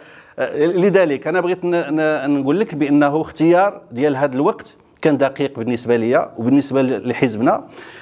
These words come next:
لأن المغاربة ما انتبهوش لواحد القضية، بأن ن-، انتخابات ديال، وانتخاب ديال ثمانية، آه، شتنبر عزت وكرست، آه، ال-،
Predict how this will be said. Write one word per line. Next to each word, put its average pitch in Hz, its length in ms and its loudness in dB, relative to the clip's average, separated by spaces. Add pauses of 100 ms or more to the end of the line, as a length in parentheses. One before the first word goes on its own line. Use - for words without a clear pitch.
(100)
لأن 151 340 4
المغاربة 143 680 0
ما 160 100 -4
انتبهوش 139 500 -4
لواحد 143 220 -2
القضية، 135 540 0
بأن 127 520 0 (480)
ن-، 127 140 4
انتخابات 127 920 0 (560)
ديال، 131 480 2
وانتخاب 123 580 0
ديال 123 340 0 (100)
ثمانية، 131 460 0 (120)
آه، 107 280 0
شتنبر 131 680 0 (280)
عزت 127 680 2
وكرست، 147 880 -4 (320)
آه، 139 420 4
ال-، 123 280 0